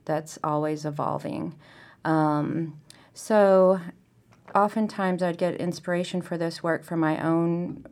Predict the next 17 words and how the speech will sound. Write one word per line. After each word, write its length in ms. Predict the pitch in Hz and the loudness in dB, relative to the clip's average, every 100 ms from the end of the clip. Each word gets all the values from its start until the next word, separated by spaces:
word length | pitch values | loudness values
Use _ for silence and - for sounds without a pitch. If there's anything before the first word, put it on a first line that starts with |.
| - | -8
personal 460 | 190 180 220 220 | -4 -2 0 0
life, 440 | 226 226 226 226 - _ | 0 0 -2 -4 -10 _
but 120 | 208 202 | -4 -2
then 160 | 196 | -2
sometimes 580 | 185 190 185 180 175 170 | 0 -2 -2 0 0 -2
it's 240 | 165 - | -6 -8
from 480 | - - 160 156 160 | -10 -2 2 2 0
what 160 | 165 160 | 0 0
I've 200 | 156 156 | 0 -2
read 320 | 156 151 151 | -2 0 0
or 280 | 156 151 156 | 0 -2 -4
just 220 | - 160 | -8 -8
watching 360 | 156 147 147 156 | -4 -4 -2 -6
people 280 | 151 151 151 | -6 -8 -6
in 100 | 156 | -6
public 480 | 151 147 143 151 - | -4 -4 -4 -6 -10
interact. 640 | 170 156 147 143 - - | -6 -2 0 -2 -4 -12